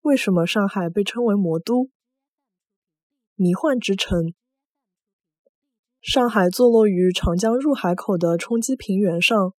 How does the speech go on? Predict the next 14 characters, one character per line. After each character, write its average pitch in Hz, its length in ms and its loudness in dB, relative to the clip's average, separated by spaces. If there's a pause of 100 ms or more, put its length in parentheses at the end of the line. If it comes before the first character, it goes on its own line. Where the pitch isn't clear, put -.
(300)
是 - 160 -4
镇 254 220 0
守 190 160 2
长 175 260 -4
江 214 240 -2
的 208 200 0
最 285 180 0
后 233 180 0
一 196 120 2
把 165 200 -2
锁 175 280 -4
钥。 175 320 -2 (1300)
这 196 180 6
里 175 320 2